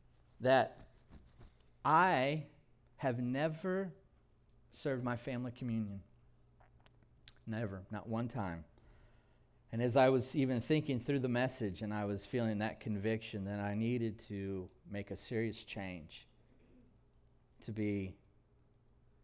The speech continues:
spiritual leader in my home and to really lead our family in remembering what Jesus has done.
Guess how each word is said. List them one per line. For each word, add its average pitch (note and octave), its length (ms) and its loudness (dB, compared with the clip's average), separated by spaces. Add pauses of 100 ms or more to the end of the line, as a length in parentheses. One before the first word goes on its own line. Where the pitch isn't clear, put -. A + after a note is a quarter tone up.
(340)
spiritual C3+ 560 2
leader A#2 200 2
in A2+ 60 0
my G#2+ 140 -2
home G#2 320 -2
and G2 120 -6
to G2+ 200 -8
really G2+ 500 -2 (180)
lead A2 240 0
our G2 120 0
family G2+ 440 -6
in A2+ 220 0
remembering G2+ 680 -4
what F2 160 -10
Jesus G2+ 460 -12
has G2+ 160 -12
done. E2 240 -10